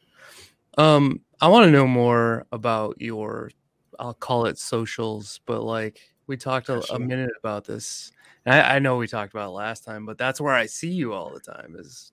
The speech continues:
Speaker 1: kind of
Speaker 2: Yeah,
Speaker 1: out there
Speaker 2: yeah.
Speaker 1: floating around. So I, I need to know how you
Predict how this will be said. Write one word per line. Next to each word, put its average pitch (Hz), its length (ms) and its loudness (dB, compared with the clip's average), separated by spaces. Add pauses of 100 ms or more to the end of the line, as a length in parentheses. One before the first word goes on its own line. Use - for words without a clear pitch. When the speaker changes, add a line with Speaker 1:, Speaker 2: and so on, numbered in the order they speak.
Speaker 1:
kind 127 120 -6
of 151 60 0
Speaker 2:
Yeah, 156 100 2
Speaker 1:
out 117 140 -10
there 120 120 -6
Speaker 2:
yeah. 123 120 -6
Speaker 1:
floating 123 280 -2
around. 120 380 -6 (420)
So - 220 -10 (260)
I, 165 220 -4 (160)
I - 60 -20 (100)
need 147 220 -8
to 160 120 -8
know 120 540 -4
how 135 340 -8
you 135 460 -8